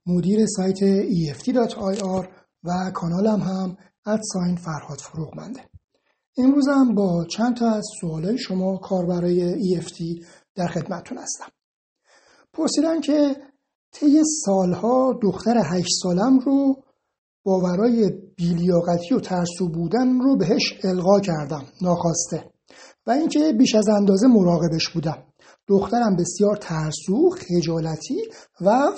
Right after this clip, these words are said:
فاقد اعتماد به نفس شده. من چطوری با ای اف تی می‌تونم کمکش کنم که این باورها در ایشون از بین برن؟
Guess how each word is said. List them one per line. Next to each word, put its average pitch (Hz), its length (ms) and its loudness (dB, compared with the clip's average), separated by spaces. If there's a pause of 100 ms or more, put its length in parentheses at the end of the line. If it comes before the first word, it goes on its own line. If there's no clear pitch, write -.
فاقد 226 380 4
اعتماد 170 520 0
به 175 80 -2
نفس 160 260 -6
شده. 156 360 -6 (480)
من 302 120 0
چطوری 254 340 2
با 254 100 4
ای 185 180 2
اف 175 100 -4
تی 185 100 -4
می‌تونم 175 340 -4
کمکش 170 420 -4
کنم 170 260 -6
که 170 100 -6
این 165 180 -4
باورها 160 460 -4
در 160 140 -6
ایشون 160 460 -6 (460)
از 170 180 -4 (120)
بین 165 260 0
برن؟ 165 380 -2